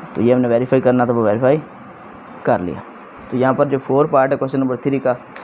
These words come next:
वो complete हो गया है। और यहाँ पर question, अ, जो exercise हमारे पास है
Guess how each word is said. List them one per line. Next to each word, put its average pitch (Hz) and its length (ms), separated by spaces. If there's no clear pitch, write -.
वो 139 140
complete 135 360
हो 156 100
गया 147 140
है। 147 80
और 123 60
यहाँ 131 160
पर 135 80
question, 135 400
अ, 127 180
जो 127 160
exercise 135 460
हमारे 123 200
पास 123 220
है 123 200